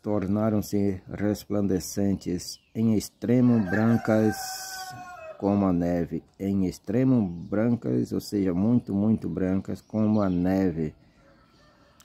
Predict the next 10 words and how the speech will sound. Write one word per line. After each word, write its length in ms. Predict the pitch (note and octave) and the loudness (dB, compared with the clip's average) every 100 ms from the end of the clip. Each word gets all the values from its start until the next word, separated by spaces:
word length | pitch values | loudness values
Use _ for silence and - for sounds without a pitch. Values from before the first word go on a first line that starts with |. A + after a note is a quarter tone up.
| _ _ _ | _ _ _
tais 720 | G#2 B2+ C3+ C3+ - - - - | 4 6 6 4 0 -8 -14 -10
como 220 | A2 A#2 | 0 2
nenhum 360 | A2+ G#2+ G#2+ A2+ | 4 4 2 2
lavadeiro 1200 | A2 A2+ B2 A2+ G#2 F#2+ D#2+ G#2 A2 F2+ E2+ F2 | 2 4 4 2 0 -2 0 2 2 0 -2 -4
sobre 340 | - A2 G2+ G2 | -6 -4 0 0
a 80 | |
terra 560 | E2 F#2 F#2 F2+ F#2 F#2 - | -2 -2 -2 0 -4 -8 -14
as 180 | - F#2 | -10 -10
poderia 760 | - A2 G2 F#2 F#2+ G2+ G2 G2+ - - _ _ _ _ | -2 0 2 2 2 2 2 -2 -8 -20 _ _ _ _
branquear. 920 | F2 G2+ G#2 G2+ - F2+ E2+ E2+ E2 | -4 0 2 2 2 2 2 0 -4